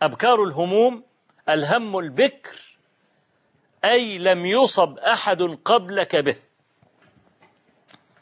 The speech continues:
ده اسمه هم بكر، ما أصاب أحدا. إنما العوان، تعرفين في قصة البقرة، قال إنه يقول إنها بقرة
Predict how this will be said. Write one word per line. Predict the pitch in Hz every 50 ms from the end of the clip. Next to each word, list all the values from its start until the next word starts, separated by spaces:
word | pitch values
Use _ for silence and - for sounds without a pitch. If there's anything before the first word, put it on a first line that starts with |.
| _ _ _ _ _ _ _ _ - - _ _ - - _ _ _ _ _ _ _ _ _ _ _ _ _ -
ده | 110 120 180 202 196 -
اسمه | 220 - - 156 160 147 175 208
هم | 196 175
بكر، | 151 135 165 165 - - - - - - - - _ _ _ _ _ _ _ _ _ _ _ _ _ _ -
ما | 139 170 190 165 170
أصاب | 143 - 190 165 151
أحدا. | 156 135 135 - - 98 87 76 - _ _ _ _ _ _ _ _ _ _ _ - - _ _ _ _ _ _ _ _ _ _ _ _ - _ _ _ _ _ _ _ -
إنما | 120 123 151 190 240 240 233 208 185 180 170 - _ _ _ _ _ _ _ _ -
العوان، | 135 127 123 117 107 120 139 151 180 202 226 240 247 240 247 _ _ _ _ _ _ _ _ _ _ _ _ _ _ _ _ _ _ _ _ _ _ _ _ _ _
تعرفين | - 101 104 113 - - 170 147
في | - - 135 135 131 127
قصة | 117 - - 131 - - 170 - -
البقرة، | 170 165 214 220 - - 98 - - _ _ _ _ _ _ _ _ _ _ _ _ _ _
قال | - 147 160 160 151
إنه | 131 131 147 175 156 147 151 143
يقول | 135 123 - - 170 165 151 139
إنها | 135 139 165 160 147 151 139
بقرة | 131 143 127 - 156 147 170 175 - 190 185 180